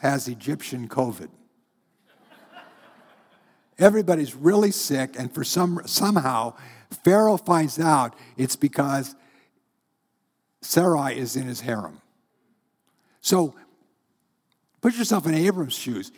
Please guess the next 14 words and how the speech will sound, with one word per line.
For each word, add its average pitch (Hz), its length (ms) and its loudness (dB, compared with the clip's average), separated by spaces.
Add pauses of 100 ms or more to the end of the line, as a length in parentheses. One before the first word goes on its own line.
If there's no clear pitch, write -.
(100)
He 220 240 2
has 147 180 -2
made 156 300 0
the 147 80 -10
most 135 280 -8
powerful 214 760 0 (260)
dictator 143 720 0 (200)
of 131 200 0
the 135 80 -10
world 120 680 -4 (1400)
look 147 240 -2
like 123 200 -4
a 107 60 -6
fool. - 500 -14